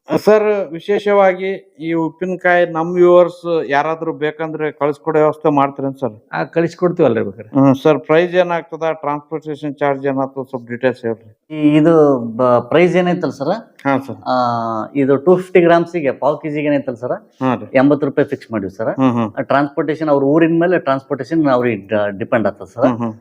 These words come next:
Speaker 3: ಈಗ ಇದು ಅರ್ಧ ಕೆ ಜಿ ಏನೈತಲ್ಲ ಸರ್, ಒನ್ ಫಿಫ್ಟಿ ಮಾಡಿವಿ ಸರ್.
Speaker 1: ಹ್ಮ್, ಹ್ಮ್, ಹ್ಮ್.
Speaker 3: ಇದು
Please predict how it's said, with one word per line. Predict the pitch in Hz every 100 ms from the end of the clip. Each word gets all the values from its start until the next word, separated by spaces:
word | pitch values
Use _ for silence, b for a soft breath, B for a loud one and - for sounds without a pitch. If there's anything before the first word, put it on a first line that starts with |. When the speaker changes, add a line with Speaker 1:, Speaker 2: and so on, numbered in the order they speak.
| _ _
Speaker 3:
ಈಗ | 147 139 139
ಇದು | 143
ಅರ್ಧ | 135 165
ಕೆ | 165 160
ಜಿ |
ಏನೈತಲ್ಲ | 160 156 156 156
ಸರ್, | - 175
ಒನ್ | 151
ಫಿಫ್ಟಿ | 147 - 135
ಮಾಡಿವಿ | 113 92
ಸರ್. | - _ _ _ _ _ _ _ 131
Speaker 1:
ಹ್ಮ್, | 117
ಹ್ಮ್, | 110 104
ಹ್ಮ್. | 107 -
Speaker 3:
ಇದು | 151